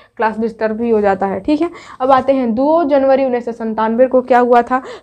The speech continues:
तो आज सुबह शीला के घर गई थी, मैं लिख भी दी हूँ, सुबह अपनी दोस्त शीला के घर गई थी। कौन? संजू की दीदी। क्योंकि यहाँ पर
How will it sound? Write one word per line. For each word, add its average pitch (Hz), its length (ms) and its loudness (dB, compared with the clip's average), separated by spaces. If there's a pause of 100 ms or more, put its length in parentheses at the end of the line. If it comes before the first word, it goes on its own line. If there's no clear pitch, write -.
तो 240 80 0
आज 285 200 4
सुबह 262 280 2
शीला 262 340 2
के 254 160 4
घर 233 180 2
गई 220 200 4
थी, 220 220 -8 (360)
मैं 214 100 -6
लिख 226 140 -2
भी 226 120 -2
दी 226 100 -4
हूँ, 220 160 -4 (280)
सुबह 247 200 2
अपनी 233 320 0
दोस्त 240 380 0 (300)
शीला 233 240 0
के 220 160 2
घर 196 180 0
गई 185 220 0
थी। 190 140 -10
कौन? 302 280 0
संजू 226 360 2
की 220 120 0
दीदी। 190 240 0
क्योंकि 285 280 0
यहाँ 302 200 2
पर 285 180 2